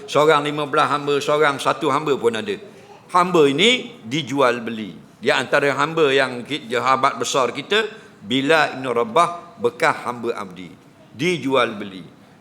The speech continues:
Nampak tak? Dijual di pasar, boleh dibeli sebagai hamba kita. Tetapi ingat, dalam Islam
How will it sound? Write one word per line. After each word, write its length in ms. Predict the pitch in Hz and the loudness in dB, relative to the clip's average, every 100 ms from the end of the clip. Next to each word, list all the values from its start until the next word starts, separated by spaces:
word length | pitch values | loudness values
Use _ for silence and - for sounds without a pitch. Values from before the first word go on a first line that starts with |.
| _ - | _ -4
Nampak 300 | 135 160 170 | 0 2 2
tak? 160 | 143 127 - | 2 -2 -6
Dijual 400 | 120 113 139 135 | -12 -4 2 2
di 160 | 120 127 | 0 -4
pasar, 320 | 127 127 175 | -6 -4 -4
boleh 320 | 143 147 131 | -4 -4 -6
dibeli 320 | 117 117 156 180 | -8 -8 -6 -6
sebagai 800 | 110 120 117 180 196 - - - | 0 0 4 2 2 -6 -10 -2
hamba 320 | 123 120 110 | -2 0 -4
kita. 320 | 92 - 87 - - - - | -6 -12 -14 -16 -20 -20 -10
Tetapi 560 | 113 110 113 156 147 185 | -4 0 0 -2 -4 0
ingat, 240 | 196 139 - - - - | 2 0 -4 -20 -20 -6
dalam 320 | 107 120 120 | -2 0 -2
Islam 640 | 120 - 123 175 208 214 | -6 -6 2 2 2 -2